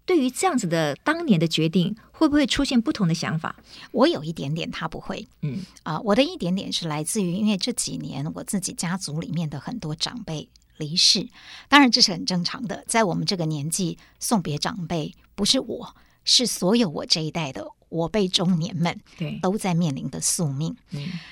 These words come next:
Speaker 2: 每一次我在告别式上哭了稀里哗啦的，我在送别我的长辈的时候，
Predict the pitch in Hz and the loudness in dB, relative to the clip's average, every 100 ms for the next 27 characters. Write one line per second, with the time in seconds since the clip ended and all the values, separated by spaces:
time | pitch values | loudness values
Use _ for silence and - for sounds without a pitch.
0 | - _ _ - 220 349 - 427 233 - | -20 _ _ 4 6 6 4 -2 -4 -6
1 | - 175 156 151 - 190 202 175 - - | -2 0 0 -2 -6 -4 -4 -2 2 2
2 | 180 220 175 - - - - - 208 190 | 2 0 0 -6 -20 -20 -20 -2 0 2
3 | - 190 202 208 208 208 214 185 - 175 | 0 0 0 0 0 0 -4 -6 -4 -2
4 | 165 190 160 143 151 - - - - 302 | 0 0 0 -4 -6 -8 -8 -8 -8 -6
5 | - 156 - 185 156 - - 165 | -6 -6 -4 -4 -2 -4 -4 -6